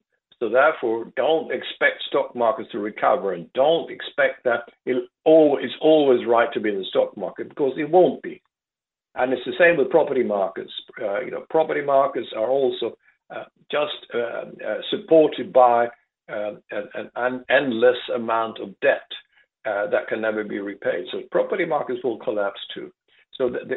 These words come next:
the, the, the old, the, all the old safe assets are not gonna be safe assets anymore. And people will not understand that because nobody's even thinking about wealth protection today.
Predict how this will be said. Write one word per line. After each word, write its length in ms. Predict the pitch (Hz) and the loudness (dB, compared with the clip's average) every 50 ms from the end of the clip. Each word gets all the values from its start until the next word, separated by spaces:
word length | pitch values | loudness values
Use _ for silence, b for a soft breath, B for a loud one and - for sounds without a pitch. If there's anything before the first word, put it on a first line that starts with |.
| - 107 | -6 -6
the, 140 | 127 120 | -6 -4
the, 300 | 120 131 127 117 110 110 - | -4 -4 -4 -4 -6 -8 -10
the 80 | - - - | -14 -12 0
old, 360 | - 131 156 165 - - 110 | 2 4 4 4 2 -2 -4
the, 120 | 117 139 143 | -2 0 2
all 340 | 131 127 - - 160 165 160 | 2 4 4 4 6 6 4
the 160 | 151 143 139 | 2 0 -2
old 440 | 131 - 147 151 165 160 151 - 107 - | 2 6 8 10 10 8 6 4 0 2
safe 260 | - 180 147 147 139 - | 2 4 4 4 2 2
assets 400 | 139 143 143 131 - - 127 120 - | 4 4 4 2 0 -4 -6 -2 0
are 120 | 139 135 135 | 2 2 2
not 180 | 117 123 - | 2 0 0
gonna 120 | 185 180 175 | 0 0 0
be 140 | 175 165 - - | -2 -2 -2 0
safe 240 | - 170 147 - - | 2 2 2 4 2
assets 380 | - 117 110 - - 107 - | 2 2 2 -2 -8 -10 -8
anymore. 400 | 113 95 92 87 87 87 90 95 - b b b b b b b _ - | -6 -6 -6 -6 -8 -8 -10 -10 -12 b b b b b b b _ -10
And 140 | 110 107 | -10 -8
people 320 | - 143 156 147 - 151 147 | -8 -8 -8 -4 -2 0 0
will 100 | 147 143 | 0 0
not 300 | 139 143 143 143 147 - | 0 0 0 -2 -2 -2
understand 640 | - 135 131 123 123 - - 165 151 160 165 143 117 | -4 -4 -4 -4 -6 -2 2 2 4 4 2 0 -2
that 180 | 107 98 95 - | -2 -2 -2 -4
because 280 | 120 101 117 107 107 107 | -6 -6 -6 -6 -6 0
nobody's 460 | 117 127 143 139 123 120 117 113 107 - | 2 2 2 2 2 -2 -2 -4 -6 -6
even 260 | 131 123 117 117 113 - _ | -6 -4 -4 -4 -6 -6 _
thinking 320 | - 196 190 180 165 139 117 | 2 2 2 2 0 -2 0
about 280 | 107 107 110 107 107 | 2 2 2 0 0
wealth 200 | 110 107 104 - | 0 -2 -2 -2
protection 500 | - - - 123 107 - - - 98 95 - - - _ _ _ _ _ _ | -4 -8 -6 -6 -6 -6 -8 -12 -14 -14 -16 -20 -20 _ _ _ _ _ _
today. 320 | - 123 117 113 107 110 | -8 -6 -2 0 0 0